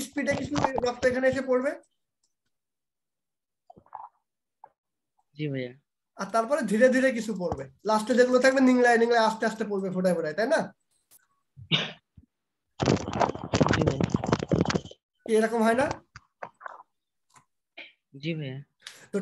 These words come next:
Speaker 1: ঠিক এখানে ঠিক এরকম ঘটনাটাই ঘটবে। তো এখানে মনে রাখবা যে পয়েন্ট ওয়ান second যে স্থায়ী হয়, হ্যাঁ, একটা আমরা সিস্টলে এই পয়েন্ট ওয়ান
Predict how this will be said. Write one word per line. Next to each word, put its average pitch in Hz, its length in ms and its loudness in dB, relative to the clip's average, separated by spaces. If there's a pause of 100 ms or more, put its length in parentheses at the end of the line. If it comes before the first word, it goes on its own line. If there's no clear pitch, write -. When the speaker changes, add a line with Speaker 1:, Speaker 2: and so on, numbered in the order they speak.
Speaker 1:
ঠিক 294 100 -4 (100)
এখানে 262 280 -2
ঠিক 277 160 -2
এরকম 233 280 0
ঘটনাটাই 220 460 -4
ঘটবে। 180 260 -2 (100)
তো 240 120 -6
এখানে 220 180 -6 (100)
মনে 208 200 -2
রাখবা 196 240 -4 (100)
যে 220 60 -2 (140)
পয়েন্ট 214 240 0 (100)
ওয়ান 202 180 0 (120)
second 269 300 -4
যে 247 140 4
স্থায়ী 254 340 0
হয়, 180 200 0 (100)
হ্যাঁ, 240 160 -4 (120)
একটা 151 180 -6
আমরা 202 200 0
সিস্টলে 247 400 4 (460)
এই 190 140 4
পয়েন্ট 233 240 4
ওয়ান 214 140 2